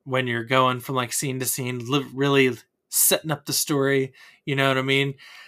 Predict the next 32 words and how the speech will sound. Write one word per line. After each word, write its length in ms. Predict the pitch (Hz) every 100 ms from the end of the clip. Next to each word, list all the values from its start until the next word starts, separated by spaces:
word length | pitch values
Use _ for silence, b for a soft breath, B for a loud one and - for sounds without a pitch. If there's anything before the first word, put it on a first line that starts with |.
| B
So 640 | - - 151 143 139 139 - _ _ _
you're 300 | 139 151 175
running 260 | 165 160 160
up 140 | -
to 100 | -
the 160 | 160 156
enemy 380 | 160 160 151 B B
and 140 | 139 127
you 160 | 107 _
punch 340 | - 160 131
him, 160 | 127 120
right? 280 | 127 139 139 _ _ _ _ _ _
Well, 440 | 131 131 123 113 - _ _ _
there's 200 | 147 135
actually 320 | 143 135 151
a 60 | 135
little 200 | 135 127
word 300 | 135 135 131
that 100 | 127
appears 360 | 123 143 127 127
above 240 | 127 120
the 100 | 123
enemy 260 | 123 123 123
when 120 | 123
you 80 | 113
hit 160 | 127
'em 200 | 123 117 b b b
that'll 180 | 135 123
say 300 | - 113 -
"pow" 540 | - 160 123 98 78 82
or 120 | 117
"thwack." 720 | - - 185 175 - - -